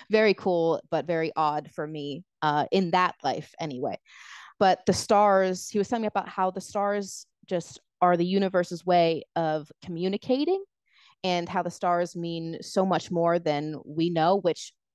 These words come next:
we know, but a lot of people, you know, astrology, oh,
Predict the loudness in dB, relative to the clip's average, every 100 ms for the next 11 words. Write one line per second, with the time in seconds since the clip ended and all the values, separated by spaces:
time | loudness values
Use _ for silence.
0 | -8 0 0 2 2 2 0 -2 -2 -2
1 | -2 -2 -2 -2 -6 -12 -6 -4 -4 -6
2 | -4 -4 -6 -14 -20 _ _ _ -6 -2
3 | 0 0 -2 -4 -2 0 0